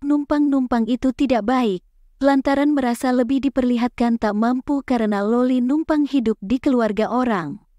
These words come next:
"Numpang-numpang kayak gitu, kan nggak baik. Kayak ibunya nggak mampu aja gitu. Biarinlah," sebut dia. Meski begitu,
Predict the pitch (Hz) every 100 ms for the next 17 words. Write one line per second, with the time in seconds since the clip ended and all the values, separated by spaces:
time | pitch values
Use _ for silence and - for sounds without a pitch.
0 | _ _ _ _ _ _ 285 285 269 277
1 | 320 330 285 262 262 254 262 247 226 220
2 | 349 - 277 247 - - 285 269 254 247
3 | 220 247 220 233 190 - _ _ _ 285
4 | 285 294 302 - 294 285 294 349 349 277
5 | 233 240 233 247 247 302 - 294 226 285
6 | 262 214 185 165 - _ _ _ - 285
7 | 277 269 269 254 247 247 - _ - -
8 | 277 320 - 254 269 220 185 165 - _
9 | _ _ - 285 269 - 370 294 240 247
10 | 202 190 277